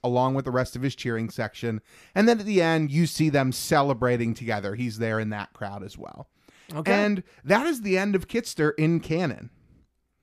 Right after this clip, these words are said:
Speaker 2: He doesn't appear anywhere else?
Speaker 1: Not in canon.
Speaker 2: No comic books?
Speaker 1: No, as
Speaker 2: No
Speaker 1: far
Speaker 2: books?
Speaker 1: as I can tell. I looked, I mean, I've read almost all of the comics,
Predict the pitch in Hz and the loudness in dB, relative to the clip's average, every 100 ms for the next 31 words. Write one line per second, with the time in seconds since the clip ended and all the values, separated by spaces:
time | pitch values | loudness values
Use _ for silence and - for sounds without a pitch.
0 | _ - 139 135 135 139 131 127 135 156 | _ -4 -2 -2 0 0 0 -2 -4 -6
1 | _ _ - 113 131 190 180 202 302 247 | _ _ -10 -8 -6 -4 -2 -2 -2 -4
2 | 254 _ 110 120 127 139 165 - - 117 | -8 _ -10 -6 -6 -6 -10 -14 -6 -4
3 | 120 220 240 - - 127 123 123 160 160 | 0 -2 -4 -12 -10 -6 -2 2 2 2
4 | 180 190 196 208 254 247 240 _ _ _ | -2 -2 -4 -2 -2 -4 -8 _ _ _
5 | _ _ _ 143 160 175 269 - - 151 | _ _ _ -2 2 4 4 2 -4 0
6 | 160 165 165 - 151 151 131 185 220 214 | 4 4 2 2 2 2 2 2 2 0
7 | 147 170 220 196 170 160 139 123 123 107 | 0 -2 -4 -4 -2 -2 -2 -6 -6 -6
8 | 107 127 - - | -6 -10 -14 -20